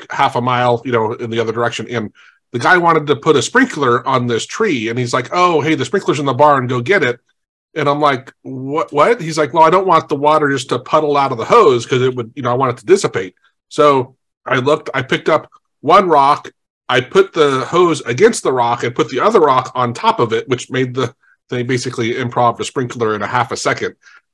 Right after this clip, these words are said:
And <laughs> the look at his face was priceless, but I'm like, you know, look at your resources. What do you have available? How can you apply them differently? Don't think about using just a pen as a pen. Like, a good buddy of mine in grad school,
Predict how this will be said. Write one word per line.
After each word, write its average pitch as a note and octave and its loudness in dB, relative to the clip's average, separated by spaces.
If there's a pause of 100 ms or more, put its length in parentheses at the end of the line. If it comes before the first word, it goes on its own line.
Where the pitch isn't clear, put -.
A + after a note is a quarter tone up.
(140)
And A2+ -4
<laughs> - -
the D3 -2
look A3+ 2
at E3 -4
his F#3 2
face F#3 -4
was B2 -6
priceless, B2+ -4
but A#2+ -10
I'm A#2+ -4
like, A2+ -6 (520)
you C3 -8
know, A2+ -2
look D3 0
at F#3 -14
your F3 0
resources. D#3 -2
What A2+ -2
do C3+ -2
you C3+ 0
have C#3+ -2
available? C3 -4
How A#2+ 0
can C#3+ -8
you C3+ -2
apply B2+ -6
them A#2+ -6
differently? A#2 -8 (260)
Don't D3 0
think G#3+ -4
about D#3 2
using C#3 -4
just B2+ -8
a B2+ -4
pen C#3+ -2
as A#2+ -2
a A2+ -8
pen. A#2+ -2
Like, B2 -8 (240)
a B2 -8
good D#3 0
buddy D#3+ 4
of C#3 2
mine A#2 2
in A#2+ -8
grad B2+ 0
school, G2+ -8